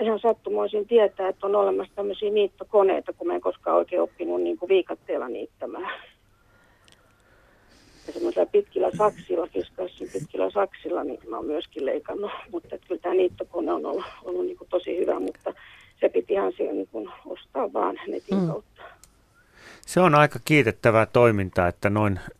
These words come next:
Speaker 3: noin ponnekkaasti niittyä hoidetaan, että se on nyky-Suomessa harvinaista.
Speaker 1: No senpä takia sit mulle kanssa ihmettelen, että mistä mä saisin niinku ns tukea, kun tää on ihan satunnaista.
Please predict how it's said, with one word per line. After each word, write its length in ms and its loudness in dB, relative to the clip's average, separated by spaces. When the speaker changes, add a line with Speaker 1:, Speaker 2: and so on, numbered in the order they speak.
Speaker 3:
noin 440 4
ponnekkaasti 840 6
niittyä 520 2
hoidetaan, 500 2
että 180 -4
se 140 2
on 200 4
nyky-Suomessa 720 -2
harvinaista. 800 -2
Speaker 1:
No 120 -2
senpä 260 4
takia 340 -2
sit 160 -6
mulle 240 4
kanssa 260 0
ihmettelen, 460 2
että 160 -2
mistä 240 0
mä 180 0
saisin 420 2
niinku 240 2
ns 160 -6
tukea, 480 0
kun 160 -6
tää 80 0
on 100 0
ihan 180 -2
satunnaista. 680 -2